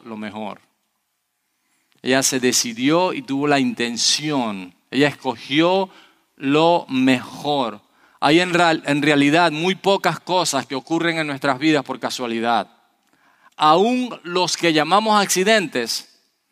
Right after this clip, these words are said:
por lo general no son accidentes.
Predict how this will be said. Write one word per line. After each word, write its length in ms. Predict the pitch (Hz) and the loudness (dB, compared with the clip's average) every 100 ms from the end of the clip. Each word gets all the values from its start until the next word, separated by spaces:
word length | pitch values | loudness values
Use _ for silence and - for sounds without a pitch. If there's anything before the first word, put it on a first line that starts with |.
| _ _ _ _ _ _ _ _ _ _ _ _ | _ _ _ _ _ _ _ _ _ _ _ _
por 160 | - 160 | -4 -2
lo 100 | 151 | 0
general 380 | 139 135 170 160 | 0 2 2 0
no 100 | 139 | -4
son 220 | 147 143 | -4 -6
accidentes. 760 | 131 139 127 107 95 90 - | -6 -4 -6 -8 -12 -12 -12